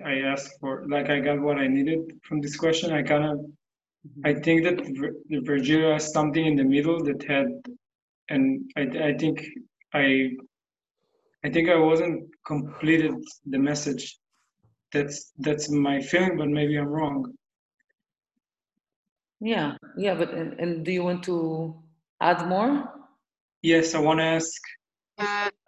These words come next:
Speaker 1: So you said something about once I start doing something about my game world, then I'm gonna understand.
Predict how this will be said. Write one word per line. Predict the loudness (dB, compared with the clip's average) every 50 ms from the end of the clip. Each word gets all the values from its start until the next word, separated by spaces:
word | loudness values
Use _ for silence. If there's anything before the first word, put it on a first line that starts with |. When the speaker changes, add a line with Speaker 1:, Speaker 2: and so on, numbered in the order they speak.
| 0 2 2 4
Speaker 1:
So | 6 6
you | 6 4 4 2 0
said | 2 2 4 4 4 6
something | 6 6 6 6 6 4 2
about | 2 2 2 2 2 2 0 -4 -8 -12 -20 _ _ _ _ _ _ _ _ _ _ _ _ _ _ _ _ _ _
once | -2 2 4 4 6 6 4 4 2
I | 2 2
start | 2 0 -2 0 4 6 6 6 4 0 -6 -12 -20 -20 _ _ -12 -8 -4
doing | -2 0 2 2 2
something | 2 0 0 0 0 0 0 -2 -2 -2 -2 -2 -4 -6 -6 -8 -14 _ _ _ _ _ _ _ _ _ _ _ _ _ _ _ _ _ _ -2
about | 2 4 6 6 6 6
my | 4 4
game | 6 6 6 6 6
world, | 6 6 6 6 4 2 0 -2
then | 0 0 0 0
I'm | -2 -2 -2 -2
gonna | -2 -4 -4 -8
understand. | -8 -10 -12 -12 -12 -6 0 2 2 2 0